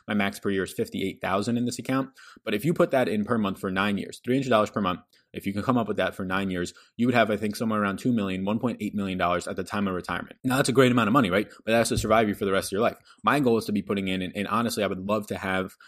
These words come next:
um, somewhere, it's going to just compound. The market usually doubles every seven years. I don't wanna get too deep into this as we talk about the business,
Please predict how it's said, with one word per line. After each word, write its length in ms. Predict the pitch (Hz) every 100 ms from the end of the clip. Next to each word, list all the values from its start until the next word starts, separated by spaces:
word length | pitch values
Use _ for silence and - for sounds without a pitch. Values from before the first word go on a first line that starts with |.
| -
um, 200 | - 90
somewhere, 380 | 95 123 123 113
it's 300 | 90 110 120
going 160 | 143 135
to 100 | 131
just 160 | 117
compound. 480 | - 110 98 - 87
The 60 | 104
market 300 | 110 117 123
usually 280 | 113 110 104
doubles 280 | 101 101
every 160 | 92 90
seven 340 | - 110 95
years. 280 | 95 120 113
I 40 | 98
don't 80 |
wanna 120 | 98 92
get 160 | -
too 140 | - 120
deep 200 | 117 113
into 160 | 107
this 140 | 104 95
as 100 | 90
we 80 |
talk 220 | 92 110 113
about 160 | 95
the 60 | 120
business, 440 | 165 139 113 110